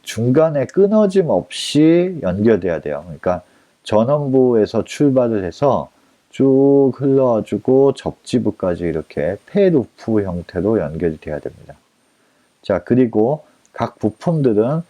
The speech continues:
전격에 맞는 전압과 전류가 인가되어야 돼요. 그래서 이런 조건들을 만족하는 어떤 조합을 만들어내는 게 바로 전자회로입니다. 그리고 그런 회로를 만드는 데 필요한 지식을 전자회로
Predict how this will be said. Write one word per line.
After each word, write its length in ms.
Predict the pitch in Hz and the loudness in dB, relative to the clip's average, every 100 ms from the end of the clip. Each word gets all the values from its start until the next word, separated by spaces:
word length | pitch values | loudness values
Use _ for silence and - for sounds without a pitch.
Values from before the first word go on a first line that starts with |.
| _ _ | _ _
전격에 760 | - 101 120 - - 147 143 135 | -4 -4 -2 -4 0 2 2 -2
맞는 580 | 101 87 104 117 131 120 | -4 -6 0 0 0 -4
전압과 640 | - 87 104 104 - 110 | -2 0 0 -2 -2 -2
전류가 540 | 95 82 78 87 80 85 | -2 -4 -4 -4 -2 -2
인가되어야 760 | 80 101 101 95 82 76 67 | -4 -4 -2 -2 -2 -6 -8
돼요. 220 | 64 60 73 _ | -10 -14 -14 _
그래서 180 | 87 80 | -4 0
이런 320 | 107 127 127 | 2 2 0
조건들을 920 | - 101 - 160 160 139 120 110 120 | -6 -8 -4 -2 0 0 0 0 -2
만족하는 920 | 87 76 92 139 - 131 104 101 139 135 | -4 -8 -4 -4 -4 -6 -4 -4 -4 -6
어떤 340 | - - 98 85 | -10 -6 -6 -6
조합을 680 | - 101 135 151 107 76 - _ _ _ - | -2 0 2 0 -2 -4 -8 _ _ _ -6
만들어내는 680 | 87 95 104 107 95 87 82 | -4 -2 0 0 -2 -6 -4
게 140 | 101 | -2
바로 500 | - 80 101 151 170 _ - | -2 -4 0 0 -2 _ -12
전자회로입니다. 1080 | - 85 90 104 98 120 185 147 85 - - _ _ _ _ | -6 -4 0 0 -2 -2 -2 -2 -6 -12 -14 _ _ _ _
그리고 360 | 101 98 104 | -2 0 -2
그런 560 | - - 120 131 123 110 | -2 2 2 2 -2 -4
회로를 360 | 143 135 123 113 | 0 2 0 -2
만드는 480 | 82 85 92 90 | -4 -4 -6 -4
데 100 | 90 | -6
필요한 560 | 87 - 139 127 110 98 | -6 -6 -2 0 0 -4
지식을 680 | - - - - 131 156 170 _ _ _ _ _ _ - | -10 -10 -8 -2 0 0 -2 _ _ _ _ _ _ -8
전자회로 920 | 98 92 98 107 107 87 98 139 156 | -4 -2 0 0 -2 -4 0 0 -2